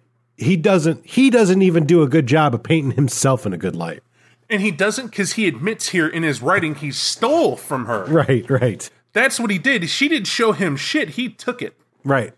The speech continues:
Speaker 2: He's, she sat there and said, "Here's why I'm a badass, and serpents are cool, and I like, you know, you tempted by a serpent." Serpent promised, promised freedom.
Speaker 1: Right.
Speaker 2: Is what it did. And Eve, Eve recognized it, which is why she did it. But God gonna turn around and get mad at us?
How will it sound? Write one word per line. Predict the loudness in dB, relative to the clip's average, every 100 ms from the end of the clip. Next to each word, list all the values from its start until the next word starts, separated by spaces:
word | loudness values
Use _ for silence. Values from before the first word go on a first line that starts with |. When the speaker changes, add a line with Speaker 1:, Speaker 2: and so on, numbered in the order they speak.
| _
Speaker 2:
He's, | -6 -6 -6
she | -6 -4
sat | -2 -2 -2
there | 0
and | 0
said, | 0 -2 -2
"Here's | -2 -4
why | -2 -2
I'm | -4
a |
badass, | -2 0 2 2 0 -2 -14 _ _ _
and | -8 -4
serpents | -2 -2 -4 -10
are | -10
cool, | -6 -2 0 -2 -8 _ _ -10
and | -2
I | 0
like, | 2 0 -2
you | -2
know, | -2 -2 -10 -12
you | -8 -6
tempted | -4 -4 -4 -2
by | -2
a |
serpent." | -2 -4 -4 -6
Serpent | -4 -4 -6
promised, | -4 -2 -2 -6 -10 _
promised | -4 -2 -2 -4
freedom. | -4 -4 -4 -10 _ _ _
Speaker 1:
Right. | -6 -6 -4
Speaker 2:
Is | -8 -2
what | 0
it | 0
did. | 2 0
And | 0
Eve, | -4 -4 -6
Eve | -4 -4 -2
recognized | -2 -2 -2 -2 -2 -6
it, | -10
which | -10
is | -6
why | -4 -4
she | -4
did | -6 -4
it. | -4
But | -4
God | 0 0 0
gonna | -2
turn | -4 -4
around | -2 -2
and | -2
get | -2
mad | 0 0
at | -2
us? | -6 -8 -14